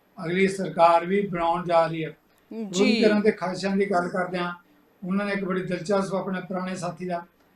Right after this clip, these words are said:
Speaker 1: ਜ਼ਿਕਰ ਕੀਤਾ, ਸੁਖਪਾਲ ਖਹਿਰਾ ਦਾ। ਕਹਿੰਦੇ ਦੇਖੋ ਜੀ ਵਿਧਾਨ ਸਭਾ ਦਾ ਸੈਸ਼ਨ ਸੀ,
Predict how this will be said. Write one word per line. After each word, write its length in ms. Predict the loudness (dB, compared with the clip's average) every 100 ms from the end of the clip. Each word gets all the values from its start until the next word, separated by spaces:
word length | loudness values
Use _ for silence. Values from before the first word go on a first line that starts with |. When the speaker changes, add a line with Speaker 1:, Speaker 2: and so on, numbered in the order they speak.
| _ _ -16
Speaker 1:
ਜ਼ਿਕਰ 420 | -6 0 6 6
ਕੀਤਾ, 380 | 6 0 0 -2
ਸੁਖਪਾਲ 520 | -2 -10 0 2 2
ਖਹਿਰਾ 240 | -2 -4 -4
ਦਾ। 240 | -8 -12 _ _ _ _ _
ਕਹਿੰਦੇ 200 | 0 2
ਦੇਖੋ 320 | 4 6 8
ਜੀ 140 | 6 6
ਵਿਧਾਨ 280 | 4 2 2
ਸਭਾ 220 | 0 0
ਦਾ 160 | 0
ਸੈਸ਼ਨ 380 | -4 -6 -6 -8
ਸੀ, 200 | -8 -8